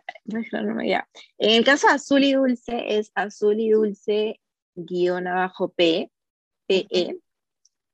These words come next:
Speaker 1: y en el caso de Ample es, eh, arroba Ample Perú, así, todo junto.
Speaker 2: Solo
Speaker 1: Los invito a
Speaker 2: Instagram.
Speaker 1: que, eh, sí, tengo el Facebook también, pero déjame, déjame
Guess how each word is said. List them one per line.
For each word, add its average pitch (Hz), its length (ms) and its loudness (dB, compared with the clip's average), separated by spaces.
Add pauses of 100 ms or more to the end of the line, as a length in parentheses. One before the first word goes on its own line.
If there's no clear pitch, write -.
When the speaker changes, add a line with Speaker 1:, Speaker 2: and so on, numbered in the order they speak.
Speaker 1:
y 190 180 0
en 185 80 0
el 185 140 0
caso 208 300 0
de 196 160 2
Ample 185 440 -2
es, 196 120 -10 (180)
eh, 165 480 -6
arroba 175 480 -4
Ample 175 600 -4
Perú, 135 340 -6 (240)
así, - 340 -6 (160)
todo 170 200 0
junto. - 480 -12 (760)
Speaker 2:
Solo 285 340 2
Speaker 1:
Los 294 200 2
invito 190 300 4
a 185 40 8
Speaker 2:
Instagram. 175 100 4
Speaker 1:
que, 175 280 2 (1300)
eh, 202 420 4
sí, 226 320 4
tengo 226 260 0 (100)
el 185 200 0
Facebook 196 380 -2
también, - 340 -12
pero - 140 -10
déjame, - 440 -12 (260)
déjame - 400 -16